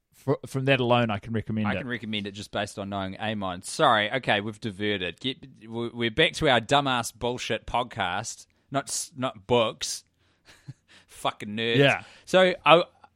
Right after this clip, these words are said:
Speaker 1: Uh, dumb
Speaker 2: I've delved
Speaker 1: shit.
Speaker 2: into the
Speaker 1: Fuck.
Speaker 2: Patreon, which is
Speaker 1: Pu-
Speaker 2: what I always forget to do. I've got a message here that's a year old. Do you wanna hear it? Oh, actually, I've re-
Speaker 1: Yeah, I'd love to know what life was like back
Speaker 2: I've read
Speaker 1: then.
Speaker 2: that one. I've read that one. I've actually done.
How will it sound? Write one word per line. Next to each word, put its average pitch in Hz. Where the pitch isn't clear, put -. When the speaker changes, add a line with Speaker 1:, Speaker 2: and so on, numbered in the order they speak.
Speaker 1:
Uh, 127
dumb 139
Speaker 2:
I've 127
delved 170
Speaker 1:
shit. -
Speaker 2:
into 160
the 147
Speaker 1:
Fuck. 143
Speaker 2:
Patreon, 135
which -
is -
Speaker 1:
Pu- 147
Speaker 2:
what 123
I 117
always 120
forget 113
to 101
do. 101
I've 143
got 220
a 285
message 233
here 196
that's 147
a 135
year 131
old. 110
Do 113
you 139
wanna 160
hear 117
it? 262
Oh, 170
actually, 160
I've 139
re- 185
Speaker 1:
Yeah, 160
I'd 143
love 160
to 180
know 160
what 123
life 123
was 127
like 123
back 123
Speaker 2:
I've 113
read 101
Speaker 1:
then. 98
Speaker 2:
that 82
one. 82
I've 90
read 87
that 98
one. 95
I've 85
actually 85
done. 82